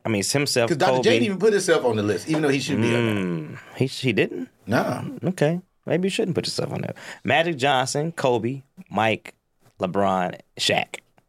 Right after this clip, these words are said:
Speaker 1: Five. The, the other five is Steph Curry, Allen Iverson, Tim Duncan, Karl Malone, and Isaiah Thomas.
Speaker 2: Karl Malone is not going over Doctor J.
Speaker 1: You saying Shaq should have put Doctor J on his list?
Speaker 2: Yes.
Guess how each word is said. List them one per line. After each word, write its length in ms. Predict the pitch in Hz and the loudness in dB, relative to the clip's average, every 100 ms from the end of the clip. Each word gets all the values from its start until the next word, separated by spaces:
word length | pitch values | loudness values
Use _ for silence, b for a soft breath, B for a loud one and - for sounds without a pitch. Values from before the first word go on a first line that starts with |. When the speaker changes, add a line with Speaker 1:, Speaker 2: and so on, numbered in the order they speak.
| _ _ | _ _
Speaker 1:
Five. 480 | - 85 - - - _ _ _ _ _ _ _ _ _ _ _ B B - | -2 -2 -4 -8 -18 _ _ _ _ _ _ _ _ _ _ _ B B -8
The, 180 | - 92 | -6 -4
the 160 | - | 0
other 180 | 110 123 | 2 2
five 460 | - 127 127 113 85 | 2 2 4 2 0
is 460 | 95 98 92 - _ _ _ _ - | 0 2 0 -2 _ _ _ _ -10
Steph 320 | - 123 123 | -2 0 0
Curry, 500 | - 139 127 127 127 _ _ | 0 0 2 0 -4 _ _
Allen 240 | 107 117 117 | 0 2 4
Iverson, 540 | 110 104 - 101 104 | 2 2 -2 -4 -4
Tim 260 | - 123 120 | -2 0 2
Duncan, 380 | 98 95 95 90 - | 2 2 -2 -6 -4
Karl 280 | 131 143 | 0 2
Malone, 520 | 160 139 104 95 95 95 B B B | 2 0 2 2 2 -4 B B B
and 120 | 92 | 0
Isaiah 340 | 85 85 92 85 | 0 2 0 0
Thomas. 520 | 101 92 82 - - | -2 -2 -4 -8 -6
Speaker 2:
Karl 200 | - 254 | 2 2
Malone 360 | 220 127 123 110 | 2 2 2 0
is 100 | 95 | 0
not 240 | 107 98 | 0 0
going 220 | 82 87 | 0 0
over 120 | 90 82 | 0 0
Doctor 320 | 87 - - | -2 -2 -4
J. 220 | - - - _ _ _ _ _ _ _ _ _ _ - - | -10 -10 -10 _ _ _ _ _ _ _ _ _ _ -14 -6
Speaker 1:
You 60 | |
saying 180 | 110 98 | -2 0
Shaq 240 | - 95 | 2 0
should 80 | - | 0
have 60 | 92 | -2
put 80 | 87 | 0
Doctor 180 | 87 | -2
J 140 | 82 90 | 0 -2
on 80 | 92 | -2
his 100 | 80 | 0
list? 180 | 87 104 | 0 2
Speaker 2:
Yes. 380 | 104 - - | 2 0 -12